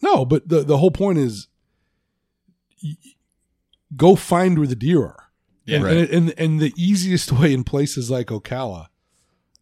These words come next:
Speaker 1: I'm talking about, you could do it on the hard road. You don't even have to get into the back roads and find 'em standing out there. But y-, you can find all kinds of deer and really narrow your search.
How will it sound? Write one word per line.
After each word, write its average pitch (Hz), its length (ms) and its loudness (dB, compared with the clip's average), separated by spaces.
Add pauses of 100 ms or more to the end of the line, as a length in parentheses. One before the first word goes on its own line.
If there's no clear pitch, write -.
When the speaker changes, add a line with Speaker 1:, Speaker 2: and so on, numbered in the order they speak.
(280)
Speaker 1:
I'm 208 120 2
talking 196 280 4
about, 139 280 -4
you 202 100 6
could 262 120 2
do 180 120 8
it 160 40 8
on 151 80 6
the 117 100 2
hard 196 300 4
road. 110 200 -2
You 196 60 -2
don't 285 60 -4
even 151 120 0
have 139 120 0
to 131 60 -4
get 135 240 0
into 269 160 4
the 135 100 2
back 110 300 -6
roads 104 240 -6
and 101 100 -10
find 110 180 -8
'em 98 80 -10
standing 104 340 -10
out 92 180 -14
there. 78 160 -16 (600)
But 123 220 -2 (120)
y-, 117 220 -14
you 147 240 0
can 147 200 -2
find 147 500 -6 (160)
all 139 240 0
kinds 143 340 -6
of 104 140 -10
deer 113 260 -8
and 110 200 -8
really 117 220 -4
narrow 113 460 -8
your 107 380 -10
search. - 560 -14